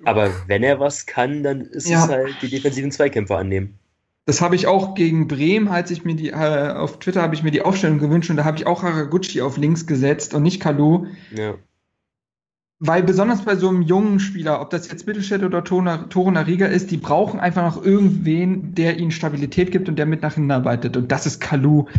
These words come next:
Speaker 2: besonders in seiner jetzigen Form. Es gab sogar Phasen, wo ich Kalu defensiv gar nicht so schlecht fand, wie er teilweise gemacht wurde.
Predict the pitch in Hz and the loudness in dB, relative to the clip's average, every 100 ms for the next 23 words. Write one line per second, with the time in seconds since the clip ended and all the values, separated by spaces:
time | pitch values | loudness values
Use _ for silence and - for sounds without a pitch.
0 | - - - - 143 175 180 170 147 151 | -2 -6 -8 0 4 4 4 2 0 2
1 | 143 151 165 165 156 170 160 123 156 170 | 2 0 -2 -4 -2 0 0 0 0 0
2 | 165 147 - 160 180 156 156 - 160 143 | -2 -4 0 0 0 -2 -4 -4 -6 -2
3 | 160 156 170 175 156 156 143 156 131 156 | 0 2 0 0 -2 0 0 0 0 -2
4 | 175 165 - 165 160 147 147 151 156 139 | 0 -2 -2 -2 -2 -4 -2 0 0 -2
5 | 135 147 160 170 160 160 | -2 -2 -2 0 2 2